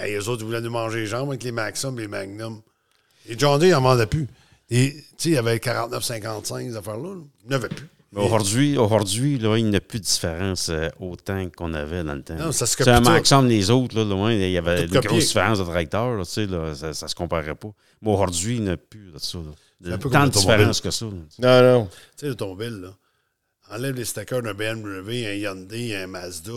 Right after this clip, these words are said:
Speaker 1: le S U V, là. Mais là, c'est le Primer. C'est, malheureusement, ils se ressemblent tous un peu.
Speaker 3: Oui, oui.
Speaker 1: Ça, je trouve ça très malheureux. Parce que des fois, quinze ont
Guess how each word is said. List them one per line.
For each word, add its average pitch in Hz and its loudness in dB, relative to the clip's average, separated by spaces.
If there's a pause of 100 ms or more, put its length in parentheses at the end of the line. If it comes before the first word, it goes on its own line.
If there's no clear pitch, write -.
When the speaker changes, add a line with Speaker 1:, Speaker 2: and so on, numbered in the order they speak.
Speaker 1:
le 98 -8
S 90 -8
U 98 -16
V, 113 -10
là. 92 -12 (840)
Mais 107 -16
là, 127 -6
c'est 110 -6
le 110 -8
Primer. 101 -10 (840)
C'est, - -20
malheureusement, 101 -8
ils 123 -4
se 101 -6
ressemblent 92 -10
tous - -14
un 98 -16
peu. 87 -20 (320)
Speaker 3:
Oui, 165 8
oui. 131 -4
Speaker 1:
Ça, 135 -8
je - -4
trouve 113 -8
ça 117 -4
très 127 -2
malheureux. 104 -4 (640)
Parce 95 -10
que 120 -8
des 110 -4
fois, 147 -6
quinze 139 -4
ont 107 -8